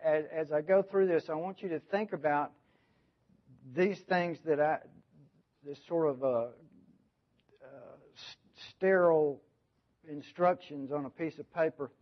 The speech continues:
Think about how this may have applied to Acts chapter two and then three and four. The first thing we, we are interested in here and, and is crucial to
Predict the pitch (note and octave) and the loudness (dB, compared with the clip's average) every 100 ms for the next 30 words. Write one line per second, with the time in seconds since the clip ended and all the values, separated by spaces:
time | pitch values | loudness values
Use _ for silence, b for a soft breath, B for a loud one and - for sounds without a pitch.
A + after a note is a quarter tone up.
0 | _ A#3 B3+ G3 F3+ D#3+ B2+ - E3 E3 | _ 0 4 4 6 4 0 -6 0 0
1 | D3 D#3+ D#3+ D3 D#3 E3 D3+ C#3+ B2+ A#2 | 2 0 -2 -4 0 0 0 -4 -6 -12
2 | _ D#3 D#3 D3+ B2+ A#2 A#2 _ _ _ | _ 2 4 6 4 0 -4 _ _ _
3 | _ _ - C#3+ D3 D3 - - D#3 - | _ _ -4 0 2 0 -2 0 0 0
4 | B2+ - D#3 C#3+ C3 C3 B2+ - C#3 C#3+ | -10 -6 0 0 0 -6 -10 -12 -2 0
5 | C3 A#2 - C3 A2+ G2+ _ b b b | 0 -4 -8 -8 -8 -12 _ b b b
6 | b b b - - A#3+ A#3 G#3 F#3+ E3 | b b b -2 6 6 6 2 2 2
7 | D#3+ D3 - C#3+ C#3 D#3 D3+ C#3+ C3+ C3+ | 2 0 -6 -14 -2 2 4 6 4 0
8 | _ _ - F#3+ G3 D#3+ - - D3 C#3 | _ _ -8 -6 -6 -8 -12 -4 -2 0
9 | C3+ A#2 _ _ - - D#3 D3+ C#3+ - | -4 -6 _ _ -16 -4 0 2 2 -2
10 | C#3+ C3+ C3+ _ - C3+ C3 A#2+ - _ | -12 -12 -14 _ -20 -18 -18 -18 -20 _
11 | _ _ _ _ _ _ C#3+ D3 C#3+ - | _ _ _ _ _ _ -18 -16 -8 4
12 | G3+ G3+ F#3 C#3 - C#3+ | 6 6 0 -4 -6 -8